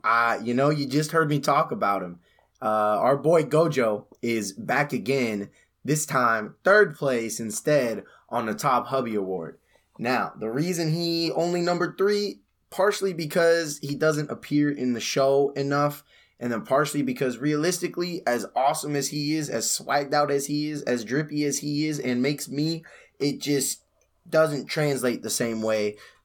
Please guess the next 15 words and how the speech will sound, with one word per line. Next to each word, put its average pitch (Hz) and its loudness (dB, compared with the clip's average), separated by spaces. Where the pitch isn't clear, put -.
to 139 -2
the, 107 0
the 104 -2
hubby 131 0
material. 107 -2
You 113 -4
know 113 -4
what 113 0
I 113 -2
mean? 120 0
He's 110 -8
beautiful, 143 0
and 104 -8
he's 107 -6
handsome, 135 -2